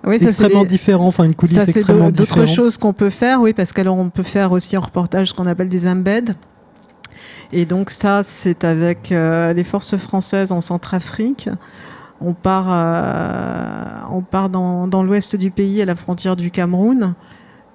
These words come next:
Speaker 1: Euh, donc c'est un sur-, on part en hélicoptère parce que bien sûr il n'y a qu'une route en fait, euh, qui,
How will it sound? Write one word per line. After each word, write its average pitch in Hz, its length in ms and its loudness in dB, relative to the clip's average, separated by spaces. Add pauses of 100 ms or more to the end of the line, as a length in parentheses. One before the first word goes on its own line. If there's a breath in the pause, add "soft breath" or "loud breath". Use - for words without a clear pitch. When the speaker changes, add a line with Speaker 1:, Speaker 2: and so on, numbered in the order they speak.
(140)
Speaker 1:
Euh, 170 840 -4
donc 175 180 -4
c'est - 100 -6
un 165 80 0
sur-, 175 260 -4
on 151 200 -6
part 165 180 -2
en 170 100 -4
hélicoptère 165 580 -6
parce 196 160 -6
que 180 80 -6
bien 160 140 -2
sûr 180 200 -4
il - 20 0
n'y 175 60 -2
a 170 60 -2
qu'une 190 200 -4
route 196 240 -2
en 180 80 -2
fait, 170 360 -6
euh, 170 120 -4 (460 loud breath)
qui, - 160 -14